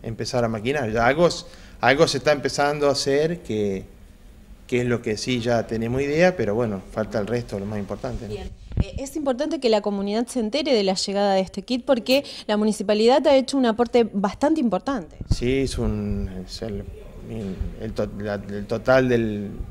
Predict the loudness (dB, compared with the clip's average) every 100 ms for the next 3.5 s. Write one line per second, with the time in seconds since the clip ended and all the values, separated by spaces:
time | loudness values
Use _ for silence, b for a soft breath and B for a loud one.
0 | -8 -4 0 2 2 0 2 2 2 b
1 | b b b b b b -10 -6 0 0
2 | 2 0 0 -2 0 2 6 8 8 6
3 | 2 0 -4 -6